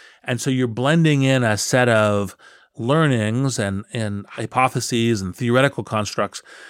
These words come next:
to actual data that you can sometimes measure, and sometimes using, you know, startup-like techniques, you know,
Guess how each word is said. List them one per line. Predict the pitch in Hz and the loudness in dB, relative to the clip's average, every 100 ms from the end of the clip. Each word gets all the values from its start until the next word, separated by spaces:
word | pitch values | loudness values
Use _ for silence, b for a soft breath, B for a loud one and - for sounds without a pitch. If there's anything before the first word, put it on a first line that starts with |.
| B - | B -6
to | 135 | 0
actual | 117 - 135 | 0 0 -2
data | 117 117 117 110 | 0 0 2 0
that | 113 | -2
you | 113 | -6
can | 104 104 | -4 -6
sometimes | - 113 104 110 104 90 | -2 -2 -2 -4 -4 -4
measure, | 110 127 107 80 80 120 B B | 0 2 2 -2 -8 -10 B B
and | - 101 | -10 -4
sometimes | 127 117 113 101 | 0 0 0 2
using, | 113 104 107 101 95 b b b | 0 2 0 -2 -6 b b b
you | 101 | -6
know, | |
startup-like | - - 120 120 117 95 98 | -4 0 2 2 0 -4 -6
techniques, | - 98 160 180 110 - - | -8 -4 0 0 0 -6 -6
you | 101 | -4
know, | 90 | -4